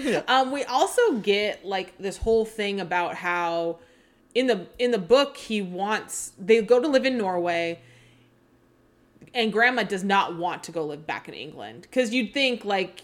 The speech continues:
Speaker 2: all right, she would take him back to
Speaker 1: Yeah.
Speaker 2: England. They would live there. That's his life.
Speaker 1: She's very much set in her way. She's like,
Speaker 2: Right.
Speaker 1: "I'm good, so you're just gonna have to, like,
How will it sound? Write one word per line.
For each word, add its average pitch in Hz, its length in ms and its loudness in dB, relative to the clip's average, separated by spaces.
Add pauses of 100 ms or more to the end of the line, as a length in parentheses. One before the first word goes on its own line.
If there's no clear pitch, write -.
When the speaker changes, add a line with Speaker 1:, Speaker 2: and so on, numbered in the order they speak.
(120)
Speaker 2:
all 202 140 -2
right, 175 300 0
she - 180 -8
would 185 160 -6
take 185 220 -6
him 175 120 -6
back 151 340 -4
to 196 80 -6
Speaker 1:
Yeah. 185 120 0
Speaker 2:
England. 262 680 -2
They 175 100 0
would 170 160 -4
live 220 240 0
there. 226 200 2
That's 175 240 -4
his 170 180 -6
life. 196 400 2
Speaker 1:
She's 403 180 10
very 269 180 12
much 202 180 4
set 170 240 2
in - 60 -6
her 165 160 2
way. 151 260 2
She's 196 120 -2
like, 214 160 8 (140)
Speaker 2:
Right. 139 100 -6
Speaker 1:
"I'm 277 160 4
good, 226 520 8
so 185 300 6
you're 185 180 2
just 170 160 -6
gonna 202 140 0
have 175 80 -4
to, 165 160 2
like, 147 340 -4